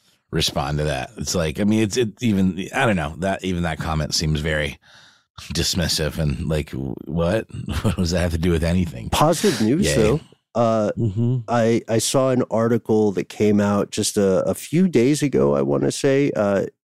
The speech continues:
Speaker 2: yeah, in April. Uh, I'm pulling this from Shannon Dawson over at News One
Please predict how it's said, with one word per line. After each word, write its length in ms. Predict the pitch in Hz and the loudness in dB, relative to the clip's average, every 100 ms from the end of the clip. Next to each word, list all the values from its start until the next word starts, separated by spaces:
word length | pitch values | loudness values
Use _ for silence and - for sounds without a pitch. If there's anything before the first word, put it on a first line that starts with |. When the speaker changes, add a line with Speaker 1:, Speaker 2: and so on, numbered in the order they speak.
| _ | _
Speaker 2:
yeah, 240 | 101 127 85 - | 0 2 0 -2
in 220 | 110 107 - | 0 2 2
April. 520 | 113 123 110 90 92 - _ - | 2 2 2 0 -2 -10 _ -2
Uh, 240 | 95 95 92 | 0 2 2
I'm 80 | 92 | 2
pulling 300 | 151 127 110 | 4 4 2
this 160 | 107 | 0
from 440 | - 101 98 92 - | 0 0 2 0 -2
Shannon 440 | - - 107 98 | -4 0 2 2
Dawson 460 | 90 101 104 - 92 | 2 0 0 -2 0
over 180 | 92 90 | 0 0
at 60 | 82 | 0
News 320 | 98 98 - | 2 0 0
One 320 | 95 107 | 0 2